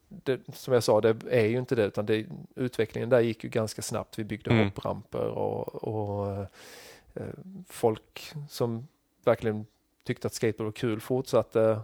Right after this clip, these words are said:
Speaker 1: och många droppade av.
Speaker 2: Mm.
Speaker 1: Och sen så då hösten åttioåtta så hade varenda unge en, en Alva-bräda av någon
Speaker 2: Mm.
Speaker 1: anledning. Det var liksom märke-, märket som,
Speaker 2: Ja.
Speaker 1: som gällde hemma
Speaker 2: Ja.
Speaker 1: i, i byarna där
Speaker 2: Men
Speaker 1: på
Speaker 2: om inte det var
Speaker 1: Listerlandet.
Speaker 2: Trashin lite som,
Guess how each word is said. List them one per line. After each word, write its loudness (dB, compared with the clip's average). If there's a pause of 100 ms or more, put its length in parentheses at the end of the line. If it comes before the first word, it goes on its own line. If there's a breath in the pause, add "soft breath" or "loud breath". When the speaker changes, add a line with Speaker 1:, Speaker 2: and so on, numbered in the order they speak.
(240)
Speaker 1:
och -2
många 2
droppade -2
av. 2 (320)
Speaker 2:
Mm. 6
Speaker 1:
Och 0
sen -4
så -4
då 0 (220)
hösten -2
åttioåtta -4
så -8
hade -2
varenda -2
unge -4
en, -12 (100)
en -6
Alva-bräda 4
av 4
någon 10
Speaker 2:
Mm. 8
Speaker 1:
anledning. 2 (300 soft breath)
Det -4
var 12
liksom 2
märke-, 6
märket 6
som, 8
Speaker 2:
Ja. 10 (280)
Speaker 1:
som -4
gällde 8 (200)
hemma 10
Speaker 2:
Ja. 10
Speaker 1:
i, 0
i 0
byarna 2
där 2
Speaker 2:
Men 6
Speaker 1:
på 8
Speaker 2:
om 6
inte 2
det 10
var 12
Speaker 1:
Listerlandet. 8
Speaker 2:
Trashin 0 (280)
lite 0
som, 4